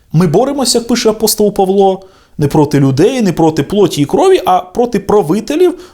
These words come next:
володарів темряви цього світу, духовних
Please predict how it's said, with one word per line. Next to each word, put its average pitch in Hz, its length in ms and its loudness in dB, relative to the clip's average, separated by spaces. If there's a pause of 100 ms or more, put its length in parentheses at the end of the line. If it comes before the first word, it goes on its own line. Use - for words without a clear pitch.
володарів 156 600 0
темряви 262 540 0
цього 262 280 -2
світу, 254 540 -4 (200)
духовних 175 840 0